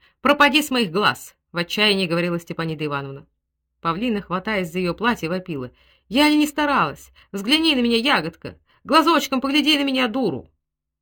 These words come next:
«Я тебе верилась, павлина! Хорошо ты меня отблагодарила!» Павлина ударилась головой о половицу и пуще принялась стонать. «Разум отшибло!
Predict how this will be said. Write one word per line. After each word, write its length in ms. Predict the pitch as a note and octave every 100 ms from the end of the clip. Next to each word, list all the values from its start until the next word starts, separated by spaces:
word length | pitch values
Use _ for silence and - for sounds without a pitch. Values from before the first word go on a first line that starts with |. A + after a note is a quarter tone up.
| _
«Я 100 | G#3
тебе 240 | G#3 A3+
верилась, 540 | E3+ D3 C4+ A3 E3+ -
павлина! 420 | F#3+ F3+ C3+ B2 _ _
Хорошо 420 | A#3 A#3+ - G#3
ты 100 | A3+
меня 200 | A#3+ A#3
отблагодарила!» 680 | F3+ G#3+ G3 G3+ F3 A#2+ - _ _ _ _ _ _ _
Павлина 340 | F3+ G3 G3+
ударилась 400 | F#3 G3+ F#3 F#3
головой 320 | E3+ F3+ F3
о 20 | E3+
половицу 480 | D#3+ F3 B3 -
и 60 | F3+
пуще 400 | - G3+ - F#3
принялась 380 | E3+ D#3+ D#3+ E3+
стонать. 440 | - D3 B2 - _ _ _ _ _ -
«Разум 420 | A#3 A3+ F3+ G#3
отшибло! 540 | G3+ - G#3 - D3+